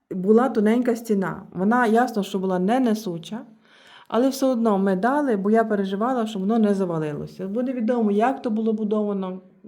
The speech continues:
ким то було будовано, коли. І ми вирішили все-таки ті стовпи зробити. Але то нічого страшного, ми їх якось облаштуємо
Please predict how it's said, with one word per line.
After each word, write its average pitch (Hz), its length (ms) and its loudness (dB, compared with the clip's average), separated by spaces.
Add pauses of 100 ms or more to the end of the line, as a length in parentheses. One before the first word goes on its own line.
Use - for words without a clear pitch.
(220)
ким 254 340 0
то 220 120 0
було 202 300 -2
будовано, 190 600 -8
коли. 240 460 -4 (960)
І 220 420 0 (300)
ми 269 160 0
вирішили 226 420 4
все-таки 208 380 -2
ті 202 120 -2
стовпи 196 320 0
зробити. 160 540 -6
Але 302 220 0
то 269 100 -2
нічого 214 420 2
страшного, 262 600 -6
ми 226 200 0
їх 214 200 0
якось 202 300 -2
облаштуємо 233 720 -4